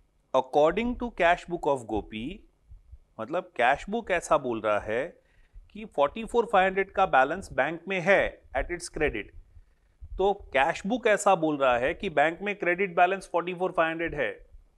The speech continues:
मतलब ये actually है कि नहीं, वो तो पासबुक देख के पता चलेगा।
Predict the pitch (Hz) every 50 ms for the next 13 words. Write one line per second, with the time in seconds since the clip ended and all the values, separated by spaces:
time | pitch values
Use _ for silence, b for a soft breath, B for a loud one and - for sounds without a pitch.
0 | - - - 151 151 180 190 175 175 190 220 226 220 - 147 143 - - - 196
1 | 233 233 240 220 208 220 226 202 214 220 214 208 208 208 202 202 202 202 208 196
2 | 196 196 190 190 208 214 202 202 240 226 208 233 226 220 220 214 208 202 196 185
3 | 180 170 170